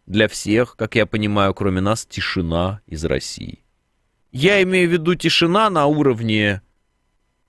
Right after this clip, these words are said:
нашего верховного главнокомандующего. Вы что-нибудь слышали, чтобы наш верховный главнокомандующий по этому поводу сказал где-то? Он как-то громко выступил, а выступил с обращением к нации вдруг?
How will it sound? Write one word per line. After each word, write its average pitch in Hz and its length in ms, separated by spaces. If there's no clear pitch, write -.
нашего 110 640
верховного 95 540
главнокомандующего. 104 920
Вы 110 100
что-нибудь 143 340
слышали, 156 420
чтобы 127 220
наш 123 200
верховный 113 400
главнокомандующий 98 840
по 92 120
этому 90 260
поводу 92 240
сказал 85 720
где-то? 92 520
Он 110 160
как-то 147 260
громко 139 380
выступил, 104 880
а 95 100
выступил 131 420
с - 80
обращением 143 640
к - 120
нации 113 720
вдруг? 92 400